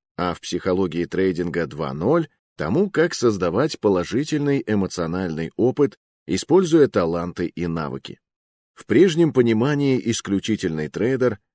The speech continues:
это человек, который строго следует правилам, а в новой версии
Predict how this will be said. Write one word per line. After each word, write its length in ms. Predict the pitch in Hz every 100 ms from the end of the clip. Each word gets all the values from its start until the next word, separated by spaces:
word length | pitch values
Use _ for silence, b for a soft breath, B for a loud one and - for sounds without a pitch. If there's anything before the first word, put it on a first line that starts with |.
| -
это 240 | 127 175
человек, 500 | 160 135 107 120 170 -
который 360 | 82 95 87
строго 520 | - - 92 165 143
следует 520 | - 90 107 113 104 -
правилам, 520 | 104 117 76 50 - _ _ -
а 160 | 71
в 100 | 139
новой 300 | 110 175 123
версии 480 | 87 80 - -